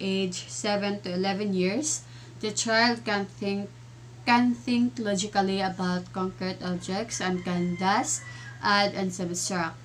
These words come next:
The child also understands conversation. So in concrete operations, the child can, can think logically about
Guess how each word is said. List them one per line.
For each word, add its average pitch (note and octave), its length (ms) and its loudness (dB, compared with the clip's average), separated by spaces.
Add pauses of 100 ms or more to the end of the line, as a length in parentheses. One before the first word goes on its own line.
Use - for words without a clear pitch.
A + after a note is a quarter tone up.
(240)
The G#3 120 -2
child G3+ 280 0
also G3+ 300 0
understands F#3+ 760 2
conversation. F3 1000 -2 (600)
So A3 220 0
in A3 220 0
concrete B3+ 500 0
operations, G3 800 0
the F#3+ 140 -4
child G3 420 4
can, F3+ 320 -2
can F3+ 260 -2
think F3+ 260 -4
logically F3+ 520 -2
about F3 480 -2